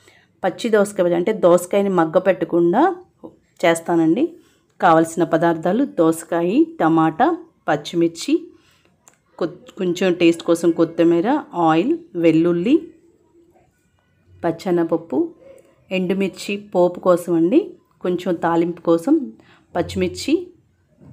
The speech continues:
చింతపండు, జీలకర్ర, సాల్ట్ అండి. కావలసిన పదార్థాలు చూశారు కదా. దోసకాయని ఇప్పుడు మనం చెక్కు తీసుకొని ముక్కల కింద కట్ చేసుకోవాలండి. చిన్న చిన్న ముక్కల కింద కట్ చేసుకున్నాను చూశారు కదా.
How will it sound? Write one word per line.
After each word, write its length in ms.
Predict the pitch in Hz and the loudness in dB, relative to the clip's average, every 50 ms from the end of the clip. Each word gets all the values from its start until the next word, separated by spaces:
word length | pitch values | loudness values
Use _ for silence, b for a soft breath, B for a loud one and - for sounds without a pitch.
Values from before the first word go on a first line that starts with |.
| - - - - - | -20 -20 -20 -14 -10
చింతపండు, 580 | - 190 170 - 185 - 180 170 170 175 220 302 359 330 - - - | -8 -6 -4 -4 -2 0 0 2 2 2 2 2 2 0 -2 -6 -6
జీలకర్ర, 540 | - 190 170 170 170 - 185 175 170 180 214 285 392 403 - - _ - - - - - - - _ - - | -4 0 0 0 0 0 0 -2 0 0 -2 -2 -2 -4 -8 -18 _ -20 -20 -20 -20 -20 -20 -20 _ -16 -4
సాల్ట్ 360 | - 208 170 160 160 156 156 165 | 0 2 2 2 2 0 -2 -2
అండి. 200 | 156 156 156 165 170 - - _ _ _ _ _ _ _ _ _ - 196 | -2 -2 -4 -4 -8 -14 -20 _ _ _ _ _ _ _ _ _ -2 0
కావలసిన 400 | 180 165 170 170 165 - 185 170 160 175 | 2 4 2 2 0 0 -2 -2 0 0
పదార్థాలు 480 | 160 170 165 165 160 160 175 170 165 165 - | 0 0 0 -2 0 0 0 0 0 0 -2
చూశారు 340 | 170 165 165 190 170 170 165 180 | -2 -2 0 0 -2 0 0 -2
కదా. 180 | 170 165 247 339 403 370 - - - - _ _ _ _ _ _ _ _ _ _ _ 170 160 | -2 0 0 0 -2 -2 -8 -16 -20 -20 _ _ _ _ _ _ _ _ _ _ _ -2 2
దోసకాయని 600 | 180 175 175 175 - - 196 185 175 175 190 262 359 415 294 - - 208 | 2 2 2 0 -2 -2 0 2 2 2 4 4 2 2 0 -4 -6 -8
ఇప్పుడు 180 | 185 - 175 175 175 | -8 -4 -2 -2 0
మనం 160 | 175 180 175 170 - - | 0 0 0 -2 -2 -4
చెక్కు 220 | 170 165 - 190 - | -6 -6 -4 -6 -6
తీసుకొని 460 | 196 180 - - - 175 180 196 269 370 403 - - - _ _ _ _ _ _ _ _ _ _ _ _ _ _ _ _ _ _ - 185 | -4 -6 -8 -6 -4 -2 2 2 2 2 2 -2 -8 -18 _ _ _ _ _ _ _ _ _ _ _ _ _ _ _ _ _ _ -10 -10
ముక్కల 260 | 170 - - 202 190 180 190 | -10 -6 -4 -4 -4 -2 -2
కింద 140 | 180 180 190 180 190 | -4 -4 -4 -4 -4
కట్ 160 | 165 - - - | -6 -4 -6 -6
చేసుకోవాలండి. 600 | 175 165 - - 175 160 160 156 156 160 180 262 320 - - - _ _ _ _ _ _ _ _ | -6 -6 -4 -2 -2 0 0 0 0 0 0 0 -2 -4 -6 -12 _ _ _ _ _ _ _ _
చిన్న 180 | - 196 190 190 190 - 220 | -10 -6 -6 -6 -4 -4 -2
చిన్న 120 | 196 196 196 190 | -2 -2 -2 -4
ముక్కల 200 | 175 - 190 180 170 | -4 -4 -6 -4 -2
కింద 160 | 185 180 180 180 175 | -2 -2 0 -2 -4
కట్ 140 | 170 175 - - | -6 -6 -6 -8
చేసుకున్నాను 460 | 175 - - - 170 170 165 165 160 | -8 -6 -2 0 0 2 2 2 0
చూశారు 300 | 165 165 - 180 165 165 165 | -2 -4 -4 -4 -4 -4 -2
కదా. 140 | 185 247 | -2 -2